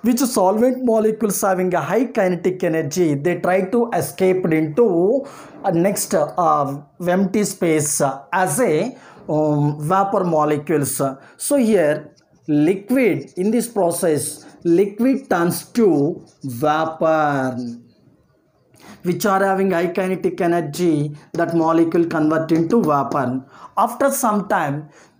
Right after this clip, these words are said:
due to colliding, uh, collisions between vapor molecules,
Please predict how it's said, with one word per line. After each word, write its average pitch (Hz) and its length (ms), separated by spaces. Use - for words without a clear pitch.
due 226 260
to 262 160
colliding, 208 720
uh, 175 240
collisions 208 500
between 196 460
vapor 151 340
molecules, 170 840